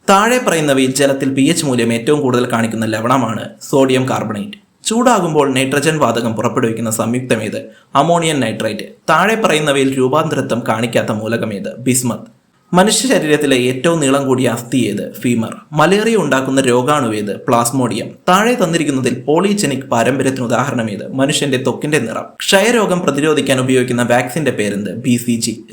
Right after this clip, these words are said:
രക്തത്തിലെ കാൽസ്യത്തിന്റെ സാധാരണ അളവ് nine to eleven M G. മസ്തിഷ്കത്തെ പൊതിഞ്ഞു കാണപ്പെടുന്ന സ്തരപാളി ഏത്? മെനിഞ്ചസ്. മുറിവുണ്ടാക്കുമ്പോൾ രക്തം കട്ടപിടിക്കാൻ സഹായിക്കുന്ന ജീവകം ഏത്? ജീവകം കെ. കരിമ്പൻ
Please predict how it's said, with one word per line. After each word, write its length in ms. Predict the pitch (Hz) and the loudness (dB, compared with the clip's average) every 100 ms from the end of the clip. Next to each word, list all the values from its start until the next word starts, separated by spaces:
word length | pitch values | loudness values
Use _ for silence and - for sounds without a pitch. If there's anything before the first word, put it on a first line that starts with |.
| 160 | -2
രക്തത്തിലെ 460 | 160 208 202 180 170 | 0 0 0 0 2
കാൽസ്യത്തിന്റെ 480 | 135 139 147 135 | 0 0 -4 -2
സാധാരണ 520 | 127 131 120 147 147 147 | 0 0 2 2 2 0
അളവ് 300 | 113 104 101 | -2 -2 -4
nine 480 | - 131 135 160 | -2 0 2 0
to 120 | 165 123 | 0 0
eleven 420 | 110 113 - 113 | 0 -4 -6 -6
M 40 | 113 | -4
G. 60 | 117 - - _ _ | -6 -8 -18 _ _
മസ്തിഷ്കത്തെ 760 | 127 127 185 - 123 110 180 - - - | -2 0 0 -2 -2 -4 -6 -8 -8 2
പൊതിഞ്ഞു 300 | 147 165 202 | 2 4 2
കാണപ്പെടുന്ന 520 | 165 135 131 123 120 | 0 0 0 0 -2
സ്തരപാളി 560 | 117 - 117 113 113 104 | -4 0 2 2 0 0
ഏത്? 280 | 101 101 101 - - - | -2 -4 -6 -10 -18 -6
മെനിഞ്ചസ്. 480 | 131 123 117 110 - - _ _ _ | -2 0 0 -4 -6 -14 _ _ _
മുറിവുണ്ടാക്കുമ്പോൾ 920 | 190 220 254 226 180 156 147 135 135 - | 2 4 4 2 0 0 0 0 0 -2
രക്തം 420 | 135 135 131 139 117 | 0 0 0 -2 -2
കട്ടപിടിക്കാൻ 480 | 120 165 135 117 113 | -4 -2 -2 -2 -2
സഹായിക്കുന്ന 420 | 113 113 107 110 | -4 -6 -6 -6
ജീവകം 460 | - 120 127 117 104 | -2 0 -2 -2 -6
ഏത്? 280 | 107 - - | -10 -12 -4
ജീവകം 440 | 131 117 113 101 - | -2 -2 -4 -6 -6
കെ. 160 | 113 - - _ _ _ _ - | -8 -10 -20 _ _ _ _ 2
കരിമ്പൻ 440 | 175 214 226 220 | 4 4 2 0